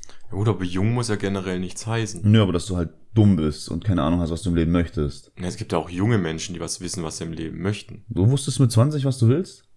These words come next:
Speaker 1: Na, ich würde aber schon von mir behaupten, dass ich mit zwanzig reifer war als die meisten, die was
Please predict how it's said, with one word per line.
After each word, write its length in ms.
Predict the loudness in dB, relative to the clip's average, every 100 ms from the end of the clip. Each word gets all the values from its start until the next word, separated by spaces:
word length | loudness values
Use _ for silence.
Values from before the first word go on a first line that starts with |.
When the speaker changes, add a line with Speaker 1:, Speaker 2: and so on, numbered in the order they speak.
| -20 _ -10
Speaker 1:
Na, 140 | -6
ich 120 | -4
würde 100 | -2
aber 100 | -2
schon 220 | -2 -4 -4
von 180 | -4
mir 120 | -2 0
behaupten, 260 | -2 -2
dass 140 | -6 -6
ich 40 |
mit 140 | -8
zwanzig 460 | -6 -6 -6 -8 -6
reifer 280 | -4 -4 -4
war 140 | -4
als 140 | -4 -8
die 100 | -6
meisten, 400 | -4 -6 -8 -10
die 80 |
was 320 | -10 -10 -10